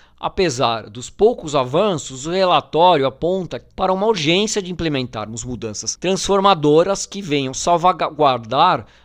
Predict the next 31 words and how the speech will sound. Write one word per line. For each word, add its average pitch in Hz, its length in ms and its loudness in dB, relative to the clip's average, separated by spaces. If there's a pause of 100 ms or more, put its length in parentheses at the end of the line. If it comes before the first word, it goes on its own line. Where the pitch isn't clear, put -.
a 135 100 -4
biodiversidade 127 880 -4
do 151 100 -4
nosso 156 300 -2
planeta. 143 640 -6
Além 170 340 -6
das 151 180 -2
metas 110 440 -8
de 101 120 -14
Aichi, 120 640 -8 (220)
os 160 160 -6
O 185 100 4
D 151 120 2 (260)
S - 440 -10 (240)
quatorze 147 920 0
e 139 100 -12
quinze 147 640 -8 (360)
tratam 190 440 2
especificamente 156 800 -6
da 160 120 0
perda 143 400 -4
de 143 100 -6
biodiversidade, 139 1160 -6
sendo 123 320 -10
o 123 40 -10
quatorze 117 520 -8
referente 110 880 -14
à - 20 -10
biodiversidade 107 800 -10
na 214 120 -6
água 165 440 0